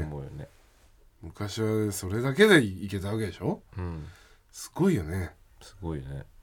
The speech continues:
Speaker 1: うん。
Speaker 2: うん。でもやってみようかな、この、ね、ぜひこうやって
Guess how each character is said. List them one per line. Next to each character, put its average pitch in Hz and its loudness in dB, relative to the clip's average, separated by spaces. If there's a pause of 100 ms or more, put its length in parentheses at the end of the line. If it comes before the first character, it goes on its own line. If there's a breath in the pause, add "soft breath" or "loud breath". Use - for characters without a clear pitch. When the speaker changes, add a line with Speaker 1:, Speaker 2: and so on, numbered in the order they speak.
(240)
Speaker 1:
う 71 -14
ん。 71 -10 (760)
Speaker 2:
う 80 -10
ん。 76 -14 (1160 loud breath)
で 95 -6
も 80 -6
や 80 -8
っ - -8
て - -6
み 214 -2
よ 254 0
う 233 -2
か 98 0
な、 80 -4
こ 90 -8
の、 80 -8 (1160)
ね、 98 -6 (380)
ぜ 92 -2
ひ - -10 (140)
こ - -6
う 90 -2
や - -2
っ 85 -8
て 85 -2